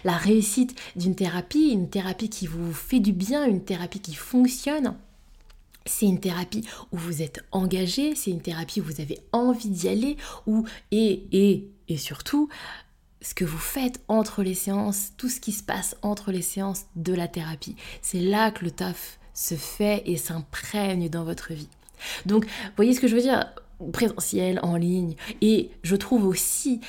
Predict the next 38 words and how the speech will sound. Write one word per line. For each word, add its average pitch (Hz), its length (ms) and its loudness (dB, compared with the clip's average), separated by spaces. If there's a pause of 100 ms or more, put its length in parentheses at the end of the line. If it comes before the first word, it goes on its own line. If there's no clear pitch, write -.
(120)
parce 185 160 -4
que 240 140 -2
c'est 233 160 -4
quelque 196 260 -2
chose - 180 -4
qui - 60 -6
était - 240 -8
assez 247 300 -4
répandu, 180 400 -4
il 160 80 -8
y - 20 -8
a 151 60 -8 (100)
beaucoup, 294 480 0
beaucoup 214 280 0
de 208 40 -2
professionnels 202 640 -4
qui - 140 -12
trouvaient 202 440 -4
que - 100 -4
non, 180 340 -2
vraiment, 165 840 -4 (540)
il 175 80 0
y 190 40 6
a 170 80 2
rien 175 300 2
de 180 60 6
mieux 180 160 4
que 180 80 -2
le 175 80 0
présentiel, 160 880 -6
il 214 140 2
faut 190 180 2
du 175 100 2
présentiel, 165 800 -4
il 226 120 4
faut 202 180 2
du 175 120 -2
contact 185 500 -4